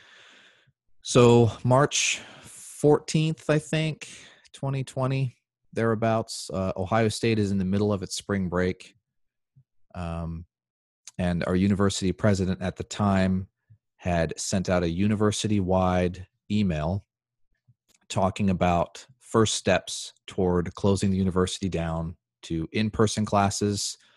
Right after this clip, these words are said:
to in-person and on-campus access. All the stuff that we started to hear in March,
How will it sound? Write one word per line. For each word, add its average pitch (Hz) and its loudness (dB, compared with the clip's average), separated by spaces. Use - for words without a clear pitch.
to - -4
in-person 101 -2
and 90 -2
on-campus 92 -2
access. 87 0
All 104 4
the 110 4
stuff 98 0
that 87 0
we 98 -2
started 92 -2
to 87 -6
hear 85 -4
in 85 -4
March, 85 -4